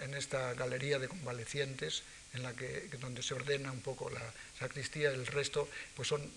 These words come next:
todas las celdas de los monjes y este, este, este apoyo de imagen un poco de muralla alrededor de defensa que tiene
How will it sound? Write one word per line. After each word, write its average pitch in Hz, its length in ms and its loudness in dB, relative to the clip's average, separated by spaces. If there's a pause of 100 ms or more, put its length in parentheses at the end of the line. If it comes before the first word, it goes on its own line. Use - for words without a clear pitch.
(100)
todas 147 240 6
las 127 160 0
celdas 120 380 -2
de 120 60 -2
los 131 160 -2
monjes 151 440 0 (300)
y 139 120 2
este, 131 540 2 (280)
este, 135 360 0
este 135 200 2
apoyo 147 500 6
de 127 260 -4
imagen 131 540 0
un 120 120 -4
poco 127 280 -4
de 117 180 -4 (440)
muralla 139 640 8 (120)
alrededor 127 640 8
de 120 120 4
defensa 127 600 4 (300)
que 123 120 0
tiene 117 480 0